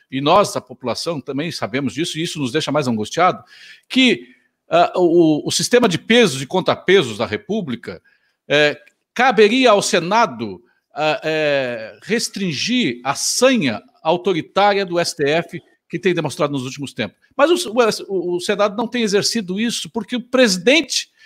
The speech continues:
por causa de uma única pessoa, hoje a pessoa mais danosa pra, pra, pra democracia brasileira chama-se Davi Alcolumbre. Porque se o presidente do Senado desse espaço para que, a, a, houvesse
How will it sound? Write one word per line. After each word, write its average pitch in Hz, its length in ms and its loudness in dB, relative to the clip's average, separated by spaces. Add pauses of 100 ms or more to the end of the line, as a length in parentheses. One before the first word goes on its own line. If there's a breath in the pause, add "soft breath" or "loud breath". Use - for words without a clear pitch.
(100 soft breath)
por - 60 -20
causa 226 160 4
de 202 80 0
uma 330 300 6
única 254 320 4
pessoa, 214 320 2
hoje 247 180 4
a - 20 -4
pessoa 240 240 0
mais 269 260 2
danosa 226 640 4
pra, 156 320 -4 (320 soft breath)
pra, 170 240 0
pra 170 120 -2
democracia 185 420 -2
brasileira 185 340 -2
chama-se 196 280 -8
Davi 202 160 -6
Alcolumbre. 240 600 -8 (400)
Porque - 200 -12
se 247 440 -4
o 185 80 -10
presidente 214 560 2
do 220 200 -2
Senado 165 440 0
desse 214 400 0 (220 soft breath)
espaço 226 640 -2
para 175 140 0
que, 185 140 -8 (120)
a, 127 400 0
a, - 80 -10
houvesse 175 440 0